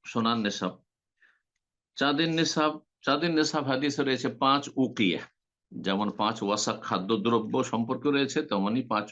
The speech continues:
উকিয়া। নবী সাল্লাল্লাহু আলাইহি ওয়াসাল্লামের হাদিস বুখারী মুসলিমে রয়েছে, "লাইসা ফিমা দুনা,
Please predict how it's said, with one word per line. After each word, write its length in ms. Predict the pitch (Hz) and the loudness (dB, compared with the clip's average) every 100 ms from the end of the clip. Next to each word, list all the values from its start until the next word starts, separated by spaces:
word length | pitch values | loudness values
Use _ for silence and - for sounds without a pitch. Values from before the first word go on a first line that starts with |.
| - | 2
উকিয়া। 460 | 135 - 101 78 - _ _ _ _ _ _ _ _ _ _ _ _ _ _ _ 98 | 2 4 0 0 -4 _ _ _ _ _ _ _ _ _ _ _ _ _ _ _ -2
নবী 220 | 127 156 | 2 4
সাল্লাল্লাহু 160 | 151 156 | 4 2
আলাইহি 100 | 151 | 2
ওয়াসাল্লামের 240 | 151 139 | 2 4
হাদিস 420 | 123 113 110 113 | 2 2 0 0
বুখারী 280 | 117 131 113 | -2 0 0
মুসলিমে 360 | 110 - 113 104 | -2 -2 -2 0
রয়েছে, 260 | 95 - | 0 0
"লাইসা 420 | 98 139 156 151 143 | 2 2 2 2 0
ফিমা 400 | - 139 135 120 | 0 0 2 0
দুনা, 360 | 127 127 127 | 0 0 0